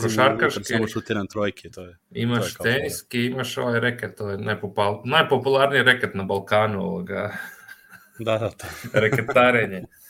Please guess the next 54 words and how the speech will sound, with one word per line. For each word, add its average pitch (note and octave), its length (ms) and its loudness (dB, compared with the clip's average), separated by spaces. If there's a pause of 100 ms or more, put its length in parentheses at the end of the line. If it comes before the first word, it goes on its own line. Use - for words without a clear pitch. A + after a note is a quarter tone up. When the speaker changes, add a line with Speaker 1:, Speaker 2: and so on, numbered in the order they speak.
(800)
Speaker 1:
To A#2 120 -2
je A2+ 80 -4
to. A2 180 0
Šta - 200 2
imamo C3 200 6
još? C3+ 320 0
Jel B2+ 100 2
imaš B2+ 260 -4
neki, A#2 260 -4
ovaj, G2+ 520 -4 (240)
sad C3+ 220 4
smo, C#3+ 140 -2
da, E3 140 6
probao D3+ 260 0
sam D3 180 -4
linoladu C3+ 440 -2
prvi A#2+ 260 -10
put, G#2+ 260 -10
prošli - 260 -10
put G#2+ 140 -8
kad F#2+ 140 -12
smo F#2+ 100 -14
pričali. F#2+ 440 -10 (500)
Nisam A2 280 -6
Speaker 2:
Mhm. - 100 -4
Speaker 1:
nikad A2+ 160 -8
pre G#2+ 180 -6
toga G2+ 260 -6
probao. F#2+ 240 -4
Dobro A#2 240 2
je, F#2 80 2
dobro F#2 220 -10
je. E2+ 100 -16 (300)
Ja B2 120 4
sam B2+ 160 -2
više A#2+ 180 -2
za B2 120 0
Eurokrem, A#2 440 -4
jer F#2+ 100 -10
to A2+ 120 -8
ono, G2+ 280 -6 (500)
ovaj, G2+ 680 -8 (380)
sense B2+ 400 0
memory, A#2+ 360 0
ono, A2 140 -2
iz G#2 100 -4
detinjstva, G#2 520 -6
ali G2+ 180 -6
dobra G2+ 280 -2
lin-, F#2 280 -12
linolada, F#2+ 520 -8
nije G#2 160 -2
toliko - 260 -6
slatka. - 380 -4